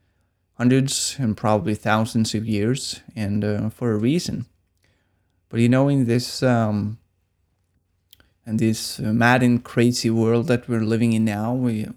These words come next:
where we, um, have such a insane tempo, um, in everything we do, and trying to make a living and, uh, try to catch up and, uh, try to impress,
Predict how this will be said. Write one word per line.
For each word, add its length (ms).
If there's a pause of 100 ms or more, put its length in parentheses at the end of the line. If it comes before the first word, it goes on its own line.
where 100
we, 300
um, 400 (160)
have 260
such 240
a 300 (720)
insane 480
tempo, 600 (220)
um, 480
in 160
everything 380
we 80
do, 320 (880)
and 200
trying 220
to 80
make 140
a 40
living 360
and, 200
uh, 220
try 220
to 120
catch 380
up 300
and, 200
uh, 220
try 240
to 160
impress, 720